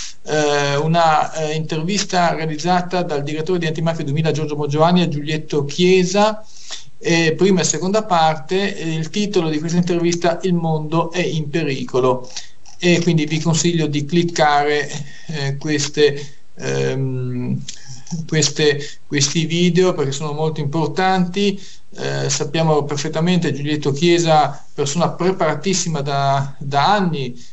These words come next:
eh, per anni è stato corrispondente dall'est europeo, dalla Russia, eh, per le principali testate giornalistiche italiane, italiane, carta stampata, radio e televisione.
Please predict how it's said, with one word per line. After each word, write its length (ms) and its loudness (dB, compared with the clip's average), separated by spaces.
eh, 140 -6
per 180 0
anni 280 2
è 60 -2
stato 840 0
corrispondente 920 -2
dall'est 360 0
europeo, 640 2
dalla 480 -4
Russia, 640 2
eh, 180 -2
per 180 0
le 140 2
principali 720 0
testate 800 0
giornalistiche 640 -4
italiane, 1000 0
italiane, 640 0
carta 220 -2
stampata, 500 0
radio 260 -2
e 40 -4
televisione. 800 -6